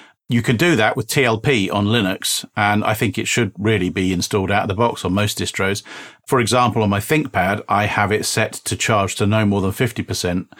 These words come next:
and it just holds it there. So if I look at my battery stats, the cycle count, the, the times at which it's been fully charged, discharged, and then fully charged again, is, like, three, and I've had this laptop for about a year. So, yes, check out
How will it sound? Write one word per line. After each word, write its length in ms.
and 80
it 80
just 160
holds 320
it 100
there. 240
So 160
if 140
I 60
look 180
at 80
my 160
battery 400
stats, 680
the 80
cycle 560
count, 420
the, 200
the 140
times 400
at 60
which 240
it's 80
been 180
fully 300
charged, 380
discharged, 460
and 100
then 60
fully 260
charged 320
again, 320
is, 180
like, 220
three, 560
and 140
I've 100
had 140
this 160
laptop 340
for 80
about 220
a 40
year. 400
So, 600
yes, 300
check 240
out 160